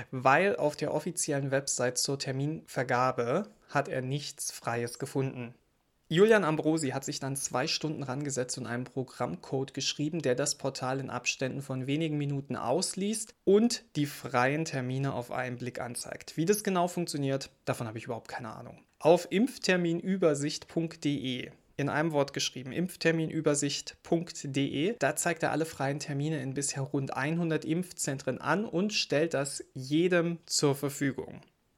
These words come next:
Für die aktuelle öffentlich zugängliche Version mit Benachrichtigungsfunktion brauchte er circa sechzig Stunden Programmierzeit. Also, ich bin schwer beeindruckt von diesem jungen Mann,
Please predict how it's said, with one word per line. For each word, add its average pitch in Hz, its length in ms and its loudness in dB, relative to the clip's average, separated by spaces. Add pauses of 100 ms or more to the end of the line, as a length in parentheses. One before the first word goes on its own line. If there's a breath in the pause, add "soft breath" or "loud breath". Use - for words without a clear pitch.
Für - 220 6
die 156 160 6
aktuelle 147 560 2
öffentlich 160 500 2
zugängliche 147 540 2
Version 135 340 0
mit 147 120 -2
Benachrichtigungsfunktion 143 1400 0
brauchte 131 400 4
er 131 100 0
circa 135 380 -2
sechzig 139 580 -2
Stunden 131 380 -6
Programmierzeit. - 1000 -8 (420)
Also, 127 420 4 (220)
ich 233 360 2 (120)
bin 151 420 4 (160)
schwer 143 560 0
beeindruckt 143 640 2
von 143 180 0
diesem 143 280 2
jungen 131 240 -2
Mann, 151 320 0